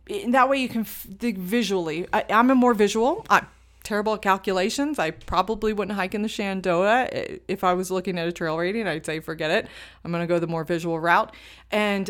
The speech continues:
uh, you know, i-, in comparison to what people are saying about that trail, then take the, the, the, the real topography of an area and, and, and visually see, you know, your, your mathematical equation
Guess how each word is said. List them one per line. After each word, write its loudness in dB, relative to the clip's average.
uh, 0
you -6
know, -4
i-, -10
in 0
comparison 2
to -6
what -2
people -4
are -2
saying -6
about -4
that -6
trail, -4
then -8
take -4
the, -2
the, -6
the, -2
the -2
real 0
topography 0
of -4
an -4
area -2
and, -4
and, -8
and -6
visually -2
see, -4
you -6
know, -6
your, -6
your -6
mathematical -4
equation -6